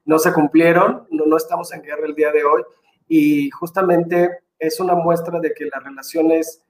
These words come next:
bilaterales son más importantes que un tuit, ¿no? Eh, y eso nos lleva al tema de que, eh, hay una cooperación,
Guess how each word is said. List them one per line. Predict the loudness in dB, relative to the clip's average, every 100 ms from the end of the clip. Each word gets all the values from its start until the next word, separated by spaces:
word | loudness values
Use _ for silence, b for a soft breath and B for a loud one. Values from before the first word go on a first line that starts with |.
| _
bilaterales | -4 0 0 0 0 0
son | 2 4
más | 4 2
importantes | -4 -6 -8 -8 -4 -6
que | -6
un | -12
tuit, | -12 -18 -18
¿no? | -14 -14 -14 _ _ _ _
Eh, | -10 -4 -4 -2
y | 2
eso | 4 6
nos | 6 6
lleva | 6 6
al | 4 4
tema | 4 6 6
de | 2
que, | -4 -8 -10
eh, | -12 -16 -18 -20 -20 -4
hay |
una | 0 0
cooperación, | -4 -12 -14 -14 -4 -2 0